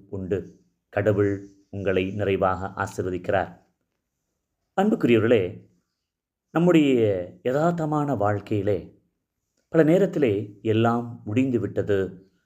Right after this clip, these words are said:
இனி ஒன்றுமில்லை என்ற மனநிலை கொண்டவர்களா நீங்கள்? இனி எதையும் செய்ய முடியாது, வழியே இல்லை என்பவர்களா நீங்கள்? எனக்கென்று யாரும் இல்லை என்று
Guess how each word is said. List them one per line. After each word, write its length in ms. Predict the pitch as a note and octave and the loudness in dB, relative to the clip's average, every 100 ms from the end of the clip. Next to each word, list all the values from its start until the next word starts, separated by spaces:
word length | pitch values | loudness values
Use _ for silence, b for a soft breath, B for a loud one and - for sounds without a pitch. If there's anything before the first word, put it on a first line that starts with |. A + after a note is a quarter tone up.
| _ _ _ _ - | _ _ _ _ 0
இனி 140 | D3+ | 2
ஒன்றுமில்லை 680 | C#3 D#3 G3+ D#3+ A2 A2 G#2 F2 - - _ | 4 2 2 2 2 2 2 -2 -12 -20 _
என்ற 240 | A#2 A2+ A2+ F#2 - b b b b _ | -4 0 2 0 -4 b b b b _
மனநிலை 560 | G#2 A2 B2 E3 A#2+ G#2+ | -2 2 2 2 2 0
கொண்டவர்களா 460 | G#2+ G2+ G2 G2+ F#2+ | 0 -2 0 0 -2
நீங்கள்? 380 | F#2 F#2 F#2+ G#2+ - _ _ _ _ _ _ _ - | -4 -4 -6 -6 -16 _ _ _ _ _ _ _ 0
இனி 160 | F3 F3+ | 4 6
எதையும் 500 | D3+ F#3 B3+ A#3+ C#3+ | 4 4 0 -2 -4
செய்ய 240 | - C3 E3 | -2 0 0
முடியாது, 540 | C#3 A#2+ A#2 A2+ A2 A2 F#2+ - _ _ _ _ - | 0 0 2 2 2 0 -2 -12 _ _ _ _ -2
வழியே 340 | A#2+ D3 F3 F3+ | 2 4 4 4
இல்லை 340 | B2 A#2+ A#2+ G2+ - - _ | 2 2 2 0 -6 -18 _
என்பவர்களா 500 | A2+ A#2 A#2 G#2 G#2 G2 | -2 2 2 2 0 -2
நீங்கள்? 360 | G2+ F#2+ F#2 E2+ - _ _ _ _ _ _ | -6 -4 -4 -6 -20 _ _ _ _ _ _
எனக்கென்று 580 | G2+ B2 B2 C3 C#3 C#3+ A2 - - _ | -2 -2 2 2 4 2 2 0 -14 _
யாரும் 460 | G#2 G#2 C#3 C3 | 0 2 2 2
இல்லை 440 | A2 A2 G#2+ F2 - | 2 4 2 0 -6
என்று 320 | A2 G#2+ A2+ | -4 -2 -2